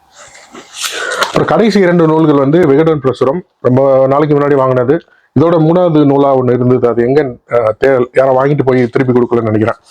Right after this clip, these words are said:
அஹ், ஏன் எதற்கு எப்படி சுஜாதா எழுதினது, இது நிறைய பேர் படிச்சிருப்பீங்க. அந்த என்கிட்ட இல்லாத நூல் வந்து வந்தார்கள் வென்றார்கள் மதன் எழுதினது, முகலாய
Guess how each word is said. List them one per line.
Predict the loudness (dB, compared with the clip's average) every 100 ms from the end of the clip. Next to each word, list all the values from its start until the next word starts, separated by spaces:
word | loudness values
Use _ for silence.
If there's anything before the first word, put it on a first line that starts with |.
| -20 -20 -10 -4
அஹ், | -2 0 2
ஏன் | 2
எதற்கு | 2 0 0
எப்படி | -2 0 -2 -4 _ _ _ -4
சுஜாதா | 0 0 0 0
எழுதினது, | 0 0 -2 -2 -8 -6
இது | -2
நிறைய | 0 0 0
பேர் | 0 -2
படிச்சிருப்பீங்க. | -4 -4 -2 -2 -2 -4 _ _ _ _ -20 _
அந்த | -4 0 0 0 -2 -6 _ _ -2
என்கிட்ட | 0
இல்லாத | 2 2 2
நூல் | 2 2
வந்து | 2 2 2
வந்தார்கள் | 0 0 0 0
வென்றார்கள் | -2 -2 -2 -2
மதன் | -2 -2 -2
எழுதினது, | -2 -2 -6 -10 -12 _ _ _ _ -6
முகலாய | -2 0 0 0 0 -2